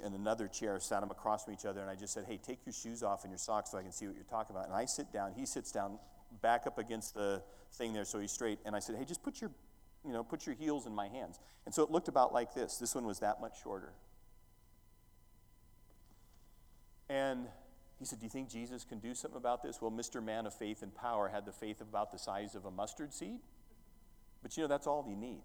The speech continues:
And I prayed. And I watched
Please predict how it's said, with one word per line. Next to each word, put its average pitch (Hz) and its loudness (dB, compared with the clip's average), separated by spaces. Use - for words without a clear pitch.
And 113 2
I 117 0
prayed. 113 -2
And 107 2
I 117 6
watched 110 0